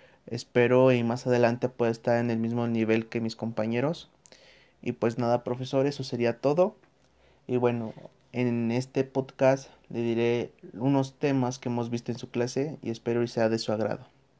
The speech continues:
Gracias. Actividad uno,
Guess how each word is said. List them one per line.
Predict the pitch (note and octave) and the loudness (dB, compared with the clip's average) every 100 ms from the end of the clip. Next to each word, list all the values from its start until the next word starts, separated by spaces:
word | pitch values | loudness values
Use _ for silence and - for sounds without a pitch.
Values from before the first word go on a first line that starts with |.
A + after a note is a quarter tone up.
| - - - | -20 -20 -2
Gracias. | A2+ A2 - - - _ _ _ _ _ _ _ _ _ _ _ _ _ _ _ _ | 2 2 -2 -14 -16 _ _ _ _ _ _ _ _ _ _ _ _ _ _ _ _
Actividad | - - - B2 A#2+ A#2+ B2+ | -8 -4 2 4 6 8 8
uno, | C#3 D3+ E3+ F3 | 8 6 6 4